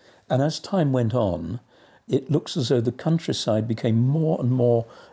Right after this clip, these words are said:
separated from the life of the towns. And this shows up much later when there are peasant rebellions.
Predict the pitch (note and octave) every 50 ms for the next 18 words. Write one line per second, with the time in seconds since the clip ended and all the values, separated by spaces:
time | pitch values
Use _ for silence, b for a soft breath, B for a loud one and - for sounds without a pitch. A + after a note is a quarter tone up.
0 | B B - - - - D#3 - - B2 G#2 G#2+ G#2 - - - - - - -
1 | - _ _ - - - A#2 G2+ F#2+ G2 F2 F2 F#2+ F#2 - - - - A2 A2
2 | - - A2+ G#2+ F#2+ F#2+ - B B B B B C3 C3 C3+ - - D3 C3 A#2
3 | G#2+ B2 - - - B B B B A2+ A2+ - - - A#2+ B2 A2+ - - -
4 | F#2 F2+ - - B B B B B - A#2 A2+ A2 A2 G#2+ G#2+ G#2 - B2+ G#2
5 | G2+ G#2+ - F3 C#3+ A2+ A2+ A#2 A#2 G#2 F#2 F2 F2+ F#2 F#2